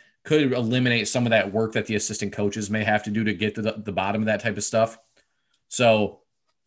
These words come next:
there is that. That was one thing Sam mentioned specifically I thought that stood out, but, you know, feels like there's an, uh, opportunity for Michigan to impro-, improve here. I just don't know enough about Morgan specifically to know how quickly or,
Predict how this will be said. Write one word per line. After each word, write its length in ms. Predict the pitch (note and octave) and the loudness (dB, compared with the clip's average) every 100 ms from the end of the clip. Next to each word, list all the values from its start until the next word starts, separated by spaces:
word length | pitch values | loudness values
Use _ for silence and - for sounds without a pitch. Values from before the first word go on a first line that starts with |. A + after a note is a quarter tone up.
| _ _ _ _ _ _ | _ _ _ _ _ _
there 160 | B2 B2+ | 0 4
is 140 | C3 | 4
that. 300 | G#2+ A2+ A2 | 6 6 6
That 160 | A#2+ B2+ | 6 4
was 160 | A#2+ G#2+ | 4 0
one 140 | A#2 | -2
thing 180 | A2 G#2+ | -2 -2
Sam 300 | - A2+ A2+ | 0 0 0
mentioned 280 | G#2 G2+ F#2+ | -2 -4 -10
specifically 520 | - - A2 G2+ G#2 | -8 -6 -6 -4 -4
I 60 | |
thought 220 | F#2+ G2+ F#2+ | -2 -2 -4
that 120 | F2+ | -6
stood 260 | - A2 | -4 -2
out, 280 | G2 G2+ G2 | 0 0 -2
but, 180 | G#2 G2+ - _ _ _ | -4 -8 -12 _ _ _
you 100 | G#2+ | -4
know, 300 | G#2 F#2+ - _ _ _ _ _ _ _ _ | -2 -4 -8 _ _ _ _ _ _ _ _
feels 260 | - F3+ | 2 4
like 140 | F3 D#3+ | 4 4
there's 180 | E3 D3 | 2 2
an, 60 | |
uh, 440 | C#3+ B2+ C3 A#2+ G#2+ _ _ - | 0 2 2 2 -4 _ _ 0
opportunity 520 | - C#3+ C#3 C#3 C3 | 2 2 2 2 2
for 120 | B2 | 2
Michigan 460 | B2+ B2+ C3 B2 B2 | 2 2 0 2 2
to 60 | |
impro-, 360 | A#2+ G#2+ C#3 C3+ | 2 0 -2 -2
improve 400 | A2+ G#2 C3 B2 | -2 0 0 0
here. 320 | C3+ B2+ A#2+ | 2 0 0
I 120 | - C#3 | 2 2
just 160 | D3+ | 4
don't 140 | C#3 B2+ | 2 0
know 140 | A#2+ | 0
enough 240 | A2 A2 | 0 0
about 240 | A2 G#2 G2 | 0 0 0
Morgan 320 | G#2+ A2+ G#2+ | 0 0 -2
specifically 640 | - G#2 - G#2+ G2+ G#2 | -6 -6 -4 -6 -4 -4
to 140 | G2 G#2 | -4 -6
know 500 | G2 G2+ G2 F#2+ - _ _ _ _ _ _ | -6 -4 -4 -6 -10 _ _ _ _ _ _
how 220 | - A#2+ A2 | -8 -6 -6
quickly 680 | - C3+ C3+ B2 B2 A#2+ | -4 -4 -2 -2 -2 -2
or, 300 | G#2+ F2+ E2+ | -4 -6 -10